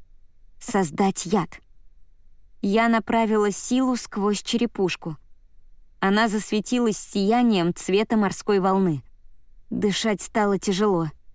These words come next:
«Нет, нет, так мы не защитимся, а отравимся! Вверх!» Пузырёк поднялся, и удушливое невидимое облако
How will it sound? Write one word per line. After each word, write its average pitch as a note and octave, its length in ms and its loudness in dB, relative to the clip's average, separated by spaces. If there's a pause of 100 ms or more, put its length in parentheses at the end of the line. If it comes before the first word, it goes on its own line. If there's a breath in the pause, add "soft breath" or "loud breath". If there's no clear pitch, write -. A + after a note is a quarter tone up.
(720)
«Нет, G3+ 480 2
нет, A3+ 420 2 (560)
так A3+ 240 0
мы B3 140 4
не A#3+ 140 4
защитимся, G#3+ 800 0 (120)
а A3 180 4
отравимся! A3 680 2 (580)
Вверх!» G#3 480 2 (1200)
Пузырёк G#3 500 0
поднялся, A3+ 680 0 (520)
и A3+ 100 0
удушливое A3+ 760 0
невидимое G#3 880 2
облако G#3 520 0